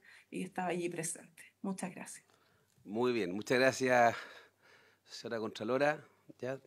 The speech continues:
Speaker 2: eh, Macarena Lobo se da por saludada, dice. ¿No? Muy bien. ¿Ah?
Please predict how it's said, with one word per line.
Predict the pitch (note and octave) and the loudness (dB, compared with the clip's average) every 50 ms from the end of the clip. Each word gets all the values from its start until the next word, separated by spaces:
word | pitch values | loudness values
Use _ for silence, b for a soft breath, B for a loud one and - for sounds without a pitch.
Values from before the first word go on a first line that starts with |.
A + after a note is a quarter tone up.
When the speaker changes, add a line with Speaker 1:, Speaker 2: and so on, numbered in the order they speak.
| _ - | _ -10
Speaker 2:
eh, | - G#2 G#2 G#2 G2+ G2 F#2 - _ _ - b b b b b b b | -6 -2 0 0 0 0 -4 -8 _ _ -20 b b b b b b b
Macarena | F2 F#2 F#2+ G2+ G2+ G#2 G#2+ A2+ G#2+ | -8 -6 -4 -2 -2 0 0 0 0
Lobo | A2 A2 A2+ A2 | 2 2 2 2
se | G#2 - - G#2+ | 2 0 2 4
da | G2+ G#2 G2+ | 4 6 6
por | F#2+ G2 - | 4 2 0
saludada, | - - F#2+ F#2+ G2 F#2 C2 A#1+ - - - - | 2 2 4 4 6 4 2 0 -4 -10 -12 -12
dice. | - D2+ - - - - - - - - | -12 -12 -12 -12 -14 -16 -20 -20 -18 -14
¿No? | F#2 G2 F2+ F2+ F#2+ - - - - - | -12 -10 -10 -10 -10 -12 -16 -20 -10 -4
Muy | - G2+ G2+ F#2+ | 0 4 4 4
bien. | F2 E2 D2+ C#2+ - - - _ _ - | 4 2 0 -4 -8 -16 -20 _ _ -12
¿Ah? | - E2+ F#2+ A#2 | -12 -10 -10 -12